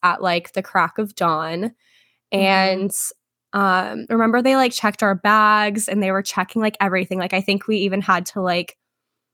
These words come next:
Speaker 1: I remember I wanted to take, like, one pill of Tylenol, like, and put it in a baggie. And they were like, "No, you're sneaking drugs on the bus." And I'm like, "Okay,
Speaker 2: Yeah.
Speaker 1: barely even had a sip of alcohol, but okay." Um,
Speaker 2: Like, ever,
Speaker 1: <laughs> Yeah,
Speaker 2: you
Speaker 1: like,
Speaker 2: mean.
Speaker 1: ever.
Speaker 2: <laughs>
Speaker 1: Yeah.
Speaker 2: It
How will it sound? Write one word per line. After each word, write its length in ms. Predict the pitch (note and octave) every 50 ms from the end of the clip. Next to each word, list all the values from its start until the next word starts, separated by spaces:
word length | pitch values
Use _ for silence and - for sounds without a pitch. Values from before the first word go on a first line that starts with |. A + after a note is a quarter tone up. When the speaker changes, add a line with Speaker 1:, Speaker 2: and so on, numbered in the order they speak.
| _ - -
Speaker 1:
I 100 | G#3 A#3
remember 300 | A#3 A#3 A3+ A3+ B3 B3+
I 120 | B3+ A#3+
wanted 280 | A3 G#3 G3+ G#3 G#3 G3
to 80 | G#3+
take, 280 | G3+ - - G3+ G3+ -
like, 180 | G3 F#3+ -
one 280 | F#3 F3 G3 F#3 G3 F#3+
pill 240 | - - G3+ F3+ F3+
of 120 | F3+ F3 -
Tylenol, 600 | - - F3 E3+ E3+ F3 E3 E3 D#3+ E3 E3 E3
like, 240 | E3 D#3+ E3+ - - -
and 140 | G3 F#3
put 140 | - - F#3
it 80 | F#3 F#3
in 60 | F#3
a 60 | F3 E3+
baggie. 500 | F3 E3+ E3 D#3+ F#3+ - - F#3+ F#3 F#3
And 100 | F#3 F#3+
they 80 | F#3+
were 100 | F#3+ -
like, 220 | - A2+ - - -
"No, 160 | G#3+ G3 F3+ A2
you're 160 | D3+ - -
sneaking 440 | - - - G3 F#3 - - F#3 F#3+
drugs 380 | E3+ - F3+ D#3+ F#3 - G#3 -
on 120 | F3+ F3
the 60 | F#3+ G3+
bus." 380 | G#3 G3+ - - G3+ - -
And 100 | - G#3+
I'm 120 | G3 G3+ G#3+
like, 340 | G#3 - - - - - - -
"Okay, 200 | G3 - G#3 F3+
Speaker 2:
Yeah. 220 | F3+ F3+ F3+ F#3 F#3 - _ _ - F#3+ - -
Speaker 1:
barely 300 | G3+ G3 F#3 F3 F3 F3+
even 140 | F#3 F#3+ G3+
had 160 | F#3 F#3 F#3
a 40 | F#3+
sip 220 | - - G3 F#3+ -
of 100 | F#3 F3
alcohol, 560 | - F3 F3 - - F3 - - E3+ E3+ F3+
but 140 | F#3+ G3 G3
okay." 480 | - F#3+ F#3 - G3 F#3 F3 F3+ G3 G3 _ - - - - - - - - G#3
Um, 500 | G#3+ G3+ G3 F#3 F#3 F#3 F#3+ G3 - - _ _ _ _ _ _ _ - -
Speaker 2:
Like, 160 | G3+ G3 - - G3
ever, 600 | F#3+ F3 E3+ F3 E3 - - D3+ E3 F#3+ G#3+ A3 - A4+
Speaker 1:
<laughs> 100 | - -
Yeah, 80 | D4 B3
Speaker 2:
you 100 | G#3 F#3+
Speaker 1:
like, 80 | - F#3
Speaker 2:
mean. 160 | E3+ C3+ -
Speaker 1:
ever. 360 | G#3+ A#3 G3+ B3+ - C3+ - D#4 G4
Speaker 2:
<laughs> 60 | F4+
Speaker 1:
Yeah. 80 | D#4+
Speaker 2:
It 520 | A#4+ A#4+ A4+ A4 A#4+ A#4+ - - B4+ B4